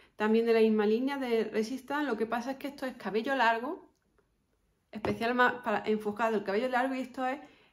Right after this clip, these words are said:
enfocado en la recuperación del cabello. Lo tengo casi terminado, me queda muy, muy, muy poquito.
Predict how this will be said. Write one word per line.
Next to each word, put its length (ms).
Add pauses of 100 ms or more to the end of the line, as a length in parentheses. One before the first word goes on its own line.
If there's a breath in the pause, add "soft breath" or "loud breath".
enfocado 840
en 960
la 180
recuperación 600
del 120
cabello. 320
Lo 100
tengo 220
casi 260
terminado, 720
me 260
queda 380
muy, 320
muy, 280
muy 200
poquito. 480